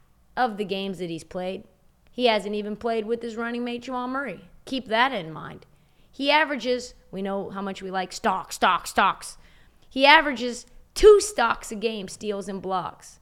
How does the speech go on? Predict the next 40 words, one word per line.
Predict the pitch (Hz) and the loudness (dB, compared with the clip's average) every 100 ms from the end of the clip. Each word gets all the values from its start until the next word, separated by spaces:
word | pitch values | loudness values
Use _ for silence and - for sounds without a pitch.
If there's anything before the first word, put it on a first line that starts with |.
| _ - | _ 0
to | 247 | 2
go | 220 247 | 4 6
with | 247 240 | 6 4
the | |
defensive | 208 208 214 208 208 185 | -4 -2 -4 -4 -6 -4
rating | 196 190 190 | -4 -4 -6
of, | 180 - - | -8 -10 -10
remember | - 349 302 330 254 | -2 0 2 4 2
when | 233 220 | 2 -2
we | 220 | -4
said | 214 220 | -4 -4
Jokic | 214 208 208 - | -4 -6 -6 -8
couldn't | 226 214 | -6 -6
play | 202 202 | -6 -8
defense? | 214 - 156 170 - _ _ - | -10 -14 -16 -16 -20 _ _ -18
He | |
fucking | 170 170 - 147 | -10 -10 -10 -14
sucks | - 165 - | -12 -12 -12
at | 160 | -12
defense. | 160 151 156 | -12 -12 -12
That's | 160 160 | -12 -14
his | 160 | -14
one | 151 165 160 | -14 -14 -12
knock. | 160 160 - - - - - | -10 -12 -14 -18 -16 -18 -18
His | - 220 190 | -8 -6 -4
defensive | 220 202 180 175 156 | -6 -4 -6 -6 -6
rating | 165 160 | -6 -6
right | 156 156 | -12 -12
now | 160 156 | -12 -10
is | 156 151 | -12 -12
a | |
hundred | 151 147 143 | -12 -12 -12
and | 147 | -14
eight | 143 - | -16 -18
point | - - | -20 -18
seven. | - - - 190 _ _ - | -16 -16 -18 -20 _ _ -10
He | 226 | -6
heard | 214 180 | -4 -6
the | 147 | -8
noise. | 151 147 143 | -12 -14 -16